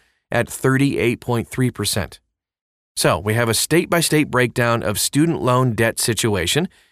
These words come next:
You can find that amazingly detailed chart at thecollegeinvestor dot com. Just copy and paste the title of this podcast right into the search bar, and you'll see it. We have all kinds of resources right inside this article, too. Tons of stuff to get into,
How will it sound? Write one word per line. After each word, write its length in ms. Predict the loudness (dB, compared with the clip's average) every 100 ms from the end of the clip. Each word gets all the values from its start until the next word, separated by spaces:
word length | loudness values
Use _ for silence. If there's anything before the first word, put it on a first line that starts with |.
| _
You 120 | 0
can 120 | 0
find 300 | 2 2 2
that 160 | 2 2
amazingly 1000 | 4 4 4 4 4 4 4 2 2 2
detailed 580 | 2 2 2 4 2 2
chart 460 | 2 2 2 0 -6 _ _ _ _ _ _
at 120 | -2
thecollegeinvestor 760 | 0 2 2 4 2 2 2 2
dot 220 | 2 2
com. 260 | 2 2 2
Just 160 | 0
copy 460 | 0 0 2 0 2
and 160 | 2 2
paste 440 | 2 2 0 0
the 120 | -2
title 400 | -2 0 2 2
of 80 | 2
this 120 | 0
podcast 600 | 0 0 0 2 0 0
right 340 | -4 0 0 2
into 240 | 2 2
the 120 | 2
search 280 | 2 0 0
bar, 280 | 0 2 2
and 140 | 2 0
you'll 100 | 0
see 240 | 0 0
it. 140 | 0 -4 _ _ _
We 60 | 2
have 100 | 4
all 180 | 4 2
kinds 400 | 0 0 2 2
of 160 | 0
resources 800 | 0 0 0 0 0 0 0 -2
right 420 | -2 -2 0 0 0
inside 540 | 2 2 2 0 2
this 160 | 0 2
article, 420 | 2 2 0 -4
too. 380 | 0 0 0 -4 _ _ _
Tons 320 | -2 2 2 2
of 120 | 0
stuff 320 | 0 0 0
to 100 | -4
get 180 | 0 2
into, 500 | 2 2 2 2 2